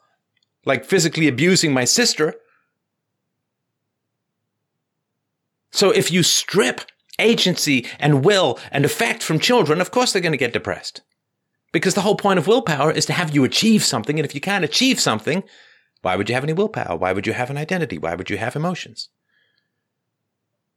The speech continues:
You couldn't fix what was going on in your family. You couldn't make relations with your parents better. You couldn't make relations with your siblings better. You couldn't make relations with yourself better.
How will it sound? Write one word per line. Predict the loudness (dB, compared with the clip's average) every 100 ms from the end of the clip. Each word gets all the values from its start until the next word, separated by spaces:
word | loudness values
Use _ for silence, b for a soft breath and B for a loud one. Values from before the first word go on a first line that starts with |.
| -2
You | 0
couldn't | 2 0 0
fix | 0 -2 0
what | -2
was | 0
going | 2 4 4
on | 2 0
in |
your | 0
family. | 0 2 2 0 -8 b b b b b b
You | -2
couldn't | 0 -2 0
make | -2 0
relations | 0 2 0 -2 -2
with | -2
your | -4
parents | -2 -2 -2
better. | 0 0 0 -4 B
You | -4 -2
couldn't | 0 0
make | 0 0
relations | 2 2 0 -4 -6
with | -8
your | -4
siblings | 0 0 0 -2
better. | 0 0 0
You | -2
couldn't | -4 -4
make | -2 -2
relations | 0 0 0 -4
with | -4 -2
yourself | -2 0 2 2 0
better. | -4 -6 -6